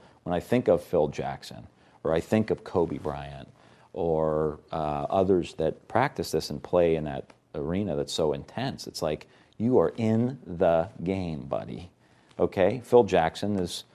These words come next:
stomping his feet and screaming and yelling, and he goes over and sits back down, and you can see him kinda collect himself. But there's a fierceness to playing the game of life. Like, and it shouldn't, you can't, this is not gonna suck all the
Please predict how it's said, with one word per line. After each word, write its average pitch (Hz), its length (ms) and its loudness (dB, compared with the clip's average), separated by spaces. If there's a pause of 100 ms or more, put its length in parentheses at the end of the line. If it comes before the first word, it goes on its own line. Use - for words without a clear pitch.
(120)
stomping 87 360 0
his 110 120 -4
feet 82 300 -4
and 85 240 -12
screaming 87 400 -4
and 92 60 -4
yelling, 95 240 0
and 131 160 0
he - 80 -12 (100)
goes 107 200 6
over 95 180 6
and 113 80 -4
sits - 180 -4
back 98 300 6
down, 80 300 0
and 92 100 -4
you 90 80 -6
can 92 140 -12
see - 160 -6
him 87 220 -6 (100)
kinda 85 300 -10
collect 80 300 0
himself. 73 440 -2 (600)
But - 220 2
there's 113 240 10
a 101 60 8
fierceness - 720 0
to 98 420 0
playing 107 420 4
the 98 60 4
game 101 260 2
of 92 80 6
life. - 460 2 (280)
Like, 95 200 6
and 98 100 2
it 92 80 0
shouldn't, 117 240 0
you 104 60 -2
can't, 120 340 -2 (140)
this 123 180 -2
is 107 100 -4
not 117 160 2
gonna 98 140 0
suck - 280 2
all 85 200 6
the 76 60 -4